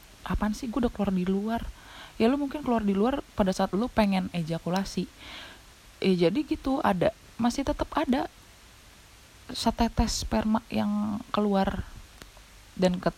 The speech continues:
apalagi kalau misalkan cewek lo subur, ya udah, ya goodbye aja. Ya udah, gitu.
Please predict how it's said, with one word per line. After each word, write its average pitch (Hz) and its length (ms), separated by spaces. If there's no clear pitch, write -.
apalagi 180 320
kalau 196 80
misalkan 170 320
cewek 156 320
lo 147 240
subur, 156 400
ya 139 160
udah, 143 240
ya - 320
goodbye 139 640
aja. 135 320
Ya - 80
udah, - 200
gitu. - 240